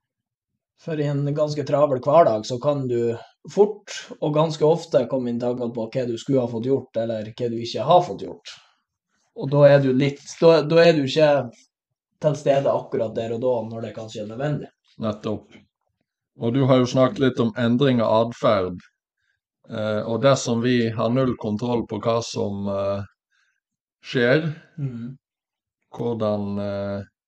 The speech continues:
Speaker 2: h-, hvordan endre adferd?
Speaker 1: Nei, altså,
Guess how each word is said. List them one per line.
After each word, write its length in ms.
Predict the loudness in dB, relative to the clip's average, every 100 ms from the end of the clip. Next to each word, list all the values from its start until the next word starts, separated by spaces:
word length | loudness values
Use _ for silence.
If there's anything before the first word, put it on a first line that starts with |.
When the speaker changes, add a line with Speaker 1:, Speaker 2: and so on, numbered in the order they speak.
| _ _ _ _
Speaker 2:
h-, 340 | -14 -14 -8 -2
hvordan 380 | 2 4 6 4
endre 320 | 2 2 2 0
adferd? 400 | 2 2 2 -4 _ _ _ _ _ _ _ _ _ _ _ _ _ _ _ -20 _ -20 _ _ _ _ -4
Speaker 1:
Nei, 180 | 2 4
altså, 280 | 4 2